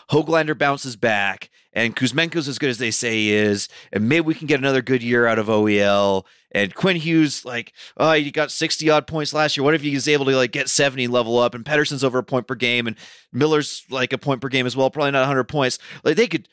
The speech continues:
they could do it. They could surprise and be a hundred and five point team, and I know they're not gonna do anything in playoffs, but it'd be fucking fun.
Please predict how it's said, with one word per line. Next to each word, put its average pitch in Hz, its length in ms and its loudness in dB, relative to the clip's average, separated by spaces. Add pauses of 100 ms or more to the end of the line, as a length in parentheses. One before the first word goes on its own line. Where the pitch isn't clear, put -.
(100)
they 247 120 0
could 170 100 0
do 226 120 2
it. - 40 6
They 208 100 2
could 220 140 -6
surprise 220 460 0
and 180 60 -14
be 180 80 -4
a 175 40 0
hundred 220 180 -4
and 180 100 -8
five 202 180 0
point 196 220 -4
team, 240 320 0
and 156 100 -2 (240)
I 180 100 0
know 233 140 2
they're 214 160 -2 (180)
not 214 220 0
gonna 208 140 -2
do 240 140 0
anything 208 180 0
in 175 80 -4
playoffs, 226 320 0
but 202 40 -4
it'd 185 120 -8
be 185 60 -10
fucking 277 340 -4
fun. 277 460 2